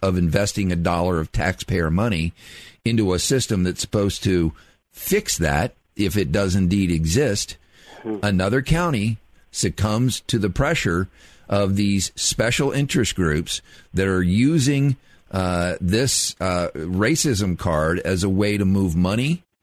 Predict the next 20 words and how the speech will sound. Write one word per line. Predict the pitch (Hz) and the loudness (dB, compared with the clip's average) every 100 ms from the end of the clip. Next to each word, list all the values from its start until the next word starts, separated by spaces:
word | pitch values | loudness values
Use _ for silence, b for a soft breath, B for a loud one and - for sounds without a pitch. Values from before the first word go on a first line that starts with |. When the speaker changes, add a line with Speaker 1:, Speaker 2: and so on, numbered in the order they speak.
| _ _ B B - | _ _ B B -4
Speaker 1:
away | 90 90 110 127 | 0 2 2 0
from | - 107 92 | -2 0 0
public | - 104 127 135 | 0 0 0 0
safety | 156 147 135 95 90 90 b b b b - | 0 0 0 0 0 -2 b b b b -4
into | 107 107 | 0 2
these | 98 95 | 2 0
social | - 143 160 127 | 0 0 0 0
programs | 98 101 90 95 92 87 | 0 0 2 0 0 0
that | 92 | 0
we | 92 | 0
have | 92 90 80 | 0 0 0
no | 85 98 123 | 0 0 0
idea | 127 117 107 80 80 - b b - | 0 0 0 0 -2 -4 b b -6
whether | 82 95 107 107 | -2 0 0 0
or | |
not | 101 95 95 - | 0 0 -4 -2
they | 82 90 | -2 0
will | 90 85 | 0 -2
actually | 90 95 - 113 98 95 92 | -2 -2 -2 -2 -2 -2 -4
have | - 92 90 90 | -2 -2 -2 -4